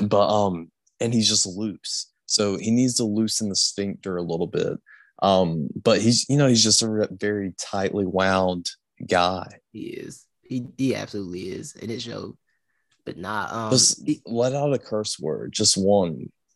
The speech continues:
Speaker 1: Kurt. That's all. You, just one.
Speaker 2: You know, did laugh a few curse words tonight, Justin Jefferson?
Speaker 1: Oh, yeah, he did.
Speaker 2: I know
Speaker 1: He
Speaker 2: he
Speaker 1: did.
Speaker 2: did. I, I know he was letting them fly tonight. Yeah,
Speaker 1: Did you
Speaker 2: dude.
Speaker 1: see this?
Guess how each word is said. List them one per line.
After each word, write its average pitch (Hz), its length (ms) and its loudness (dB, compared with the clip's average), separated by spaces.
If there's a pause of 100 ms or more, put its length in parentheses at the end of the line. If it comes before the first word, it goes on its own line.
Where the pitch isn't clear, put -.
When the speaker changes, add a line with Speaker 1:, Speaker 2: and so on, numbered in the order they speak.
(120)
Speaker 1:
Kurt. 80 400 -2 (460)
That's 95 180 2
all. 95 200 4
You, 85 80 -2 (160)
just - 220 -4
one. 87 460 -4 (1040)
Speaker 2:
You 147 100 -4
know, 160 140 4
did 170 180 4
laugh 170 140 4
a 165 60 -4
few 175 100 -4
curse 180 160 0
words 175 160 -2
tonight, 170 180 -2
Justin 135 220 -4
Jefferson? 147 400 -4 (1400)
Speaker 1:
Oh, 98 140 8
yeah, 87 360 2 (140)
he - 80 -6
did. 92 460 0 (120)
Speaker 2:
I - 60 -8
know 98 60 -8
Speaker 1:
He 98 60 -2
Speaker 2:
he 87 60 -4
Speaker 1:
did. 90 300 2
Speaker 2:
did. - 140 -14 (280)
I, 135 120 -8 (420)
I 147 100 -4
know 139 140 0
he 139 60 0
was 123 100 -4
letting 104 160 -8
them 101 80 -12
fly 104 180 -8
tonight. 110 340 -10 (400)
Yeah, 139 140 0
Speaker 1:
Did 110 80 4
you 110 100 6
Speaker 2:
dude. 110 40 4
Speaker 1:
see 127 160 8
this? 113 240 6